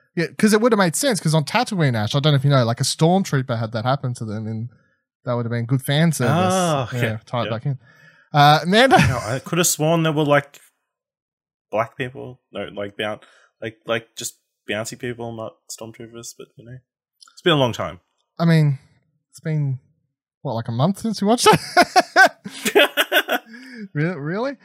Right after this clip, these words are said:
Speaker 1: Um, Mando then searches, uh, Toro's body and finds a bunch of money. She, um, he gives all of that to her.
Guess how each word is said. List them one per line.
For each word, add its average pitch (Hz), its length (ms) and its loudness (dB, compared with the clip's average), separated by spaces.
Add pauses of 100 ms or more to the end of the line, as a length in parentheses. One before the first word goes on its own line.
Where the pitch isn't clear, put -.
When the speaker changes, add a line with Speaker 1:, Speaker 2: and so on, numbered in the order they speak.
(180)
Speaker 1:
Um, 156 600 4 (180)
Mando 240 320 4
then 220 140 2
searches, 180 480 0
uh, 147 120 4
Toro's 151 300 2
body 139 220 0
and 131 100 -2
finds 123 200 -4
a 117 40 -16
bunch 113 160 -6
of 117 60 -6
money. 202 460 4 (300)
She, 135 340 -2
um, 123 400 0
he 131 180 2
gives 135 320 -2
all 131 240 -2
of 120 100 -2
that 120 140 -4
to 123 80 -8
her. 135 340 4